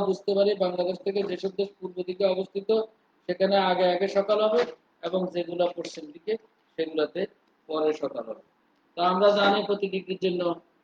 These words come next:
ব্যবধান ষাট মিনিট। এই প্রতি ডিগ্রিকে ষাট মিনিটে ভাগ করা হয়। প্রতি মিনিটের জন্য ষাট সেকেন্ড সময় পার্থক্য। এখানে একটি বিষয় লক্ষ্য করতে হবে, দূরত্বের ব্যবধানের মিনিটকে অনেক সময় মিনিট হিসেবে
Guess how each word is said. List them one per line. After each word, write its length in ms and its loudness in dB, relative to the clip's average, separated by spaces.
ব্যবধান 420 4
ষাট 260 2
মিনিট। 220 0
এই 140 4
প্রতি 240 2
ডিগ্রিকে 340 0
ষাট 240 2
মিনিটে 260 -2
ভাগ 120 2
করা 220 2
হয়। 140 -4
প্রতি 220 0
মিনিটের 360 0
জন্য 160 0
ষাট 180 0
সেকেন্ড 320 2
সময় 260 -4
পার্থক্য। 360 -6
এখানে 220 0
একটি 160 -2
বিষয় 280 -2
লক্ষ্য 280 0
করতে 300 0
হবে, 160 2
দূরত্বের 480 2
ব্যবধানের 520 4
মিনিটকে 380 -2
অনেক 160 -2
সময় 320 0
মিনিট 280 -2
হিসেবে 280 0